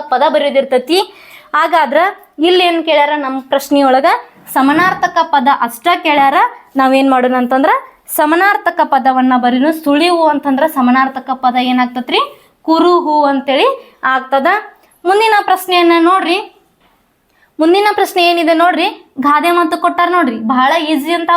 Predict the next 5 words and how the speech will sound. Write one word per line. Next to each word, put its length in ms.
ಗಾದೆ 240
ಮಾತು 240
ಕೊಟ್ಟಿರ್ತಾರ. 420
ತಾಳಿದವನು 840
ಬಾಳಿಯಾನು. 920